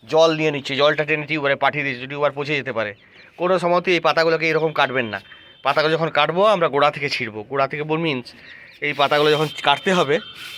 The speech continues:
এই গোড়াটা ছিঁড়ে দিতে হবে। এই, এই যে,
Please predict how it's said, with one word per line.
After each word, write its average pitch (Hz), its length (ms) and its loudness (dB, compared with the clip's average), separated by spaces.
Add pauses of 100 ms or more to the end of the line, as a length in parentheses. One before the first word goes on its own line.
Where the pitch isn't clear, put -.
(140)
এই 151 120 0
গোড়াটা 143 320 2
ছিঁড়ে 120 220 -2
দিতে 107 180 -4
হবে। 101 160 -8 (1400)
এই, 135 160 -16 (1300)
এই 139 160 -10
যে, 107 120 -18